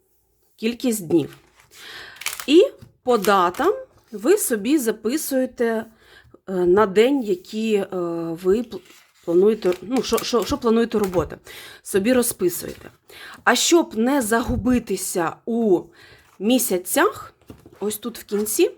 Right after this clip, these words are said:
є ось такі класні наліпки. Тобто ви самі собі можете, е, наприклад, ви починаєте не, е, в січні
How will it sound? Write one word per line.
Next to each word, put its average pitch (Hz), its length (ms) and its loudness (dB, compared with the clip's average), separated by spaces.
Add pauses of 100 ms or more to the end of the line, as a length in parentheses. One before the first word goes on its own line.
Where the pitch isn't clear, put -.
(1040)
є 226 280 0
ось 208 160 -4
такі 277 360 -2 (300)
класні 202 540 -4 (520)
наліпки. 170 520 -2 (920)
Тобто 247 340 2
ви 226 100 -2
самі 403 420 4
собі 262 420 0
можете, 277 580 0
е, 208 720 2 (460)
наприклад, 226 640 -2
ви 247 140 0
починаєте 254 840 -2
не, 226 380 4
е, 196 120 -2 (380)
в 190 380 -2
січні 226 580 0